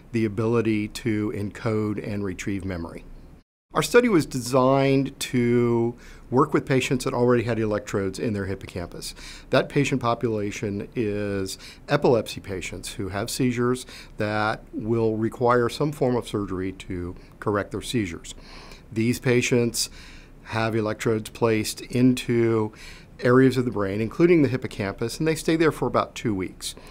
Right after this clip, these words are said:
While the patients are in the hospital, when they're not doing the studies necessary for their medical care, we can go in and we can test. We have the patient play a computer game that involves memory,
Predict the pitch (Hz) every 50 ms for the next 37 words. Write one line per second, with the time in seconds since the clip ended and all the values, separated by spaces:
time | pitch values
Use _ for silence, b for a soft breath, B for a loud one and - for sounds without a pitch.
0 | B B B B B B - 104 110 147 175 196 151 156 147 139 147 - 139 -
1 | - 123 117 113 110 104 - - - - - - - - 131 113 113 110 110 110
2 | B B B B B B B - 139 117 - 139 131 131 127 127 123 123 123 123
3 | 120 120 131 - - 120 113 110 110 113 110 113 127 139 156 165 165 127 107 117
4 | 117 117 117 113 113 110 110 107 110 B B B B B - 113 - - - 127
5 | 117 107 113 107 - 127 110 104 104 - 117 - - - 104 98 101 92 - 117
6 | 98 98 98 113 143 165 160 156 135 - - - 107 101 101 101 101 B B B
7 | B B B 110 113 113 - 165 151 139 127 117 120 117 117 117 117 117 127 123
8 | - 147 139 - - 92 - - - - - - - - 107 104 101 104 104 104
9 | 101 101 101 B B B B B B B - 120 113 113 117 117 110 107 - -
10 | - - - - 113 107 107 107 104 - - 117 113 110 - 131 120 123 - -
11 | - - - - - 110 104 107 110 104 98 - - 107 - - 202 185 147 98
12 | 95 98 92 92 92 104 - B B B B B - 110 107 107 113 117 107 107
13 | 107 117 127 123 - 110 98 92 92 95 101 110 131 131